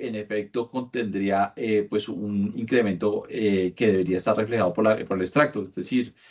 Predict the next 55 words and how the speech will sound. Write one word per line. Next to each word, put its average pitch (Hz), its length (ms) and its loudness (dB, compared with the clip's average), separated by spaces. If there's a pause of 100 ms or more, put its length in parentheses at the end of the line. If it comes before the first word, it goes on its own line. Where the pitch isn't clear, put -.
(140)
eh, 92 300 2
este 95 300 -2
extracto, 120 420 0
pues, 117 160 0
no 92 100 -2
ha - 20 -6
sido, 104 560 4
eh, 104 280 2
en 95 100 -4
efecto 92 500 0
tachado 104 320 2
de 117 100 8
falso 101 280 -2
o - 20 2
inexacto. 143 540 4 (420)
Y 170 220 6
por 120 360 4
otro 117 280 4
lado, 131 240 6
pues, 139 120 -2
tampoco 120 260 -6
ha - 20 -4
sido 117 200 0
contrariado 98 460 2
en, 110 240 -6
en 123 80 0
el 120 80 -2
que 123 100 -4
se 107 80 -4
indique, 92 260 -6
mire, 92 280 0
falta 98 240 0
alguna 110 260 0
operación 131 540 4
o - 20 2
algún 92 220 -2
valor 104 240 2
diferente, 143 480 4 (420)
más 151 360 4
allá, 139 380 4
pues, 135 200 -2
del 117 160 -4
documento 98 520 -10
que 123 140 -8
se 120 200 -6
inició 104 500 -6
o 113 280 -2
la 107 160 0
captura 95 340 -4
de 95 60 -2
pantalla 98 400 -2
que - 100 -12
se 123 100 -8
indicó 101 460 -4
inicialmente 117 720 0